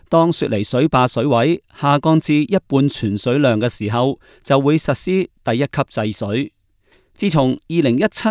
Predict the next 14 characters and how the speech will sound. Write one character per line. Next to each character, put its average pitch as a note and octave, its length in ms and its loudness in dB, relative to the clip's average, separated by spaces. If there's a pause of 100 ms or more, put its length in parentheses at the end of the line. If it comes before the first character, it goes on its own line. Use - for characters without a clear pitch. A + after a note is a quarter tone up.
年 G#2+ 260 0
中 F#3 300 0
以 C3 100 0
嚟， G2+ 300 -4 (220)
雪 G3 240 0
梨 A#2+ 180 -2
嘅 D3+ 140 0
存 G#2+ 240 -4
水 B2+ 160 0
量 A2+ 280 0 (120)
不 D#3 160 -2
斷 A2 160 0
下 A2 180 -6
滑。 A2 260 -2